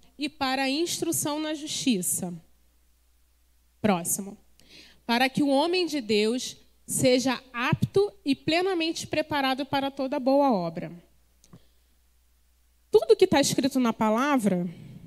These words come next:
tudo que tá, que Deus deixou pra nós, é inspiração dele e é poder de Deus, toda a palavra, porque ela fala daquele que tem todo o poder.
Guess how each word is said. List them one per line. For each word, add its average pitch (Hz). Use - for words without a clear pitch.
tudo 508
que 440
tá, 240
que 277
Deus 285
deixou 311
pra 247
nós, 240
é 277
inspiração 349
dele 220
e 226
é 233
poder 262
de 269
Deus, 185
toda 285
a 285
palavra, 180
porque -
ela 277
fala 294
daquele 311
que 320
tem 339
todo 247
o 294
poder. 262